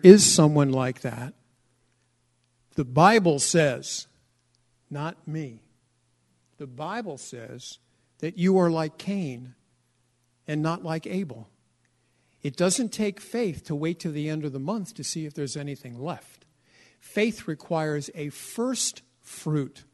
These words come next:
offering, counting by faith that God will take care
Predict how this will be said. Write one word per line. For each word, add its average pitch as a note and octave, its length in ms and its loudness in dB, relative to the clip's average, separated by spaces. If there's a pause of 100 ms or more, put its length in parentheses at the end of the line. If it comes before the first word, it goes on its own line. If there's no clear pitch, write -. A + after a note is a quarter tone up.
(440)
offering, C3 460 -4 (1500)
counting F3 400 -2
by C#3+ 200 -4
faith E3+ 600 -8 (600)
that C#3 100 -8
God B2+ 260 -4
will B2 80 -10
take B2 240 -6
care A#2 400 -4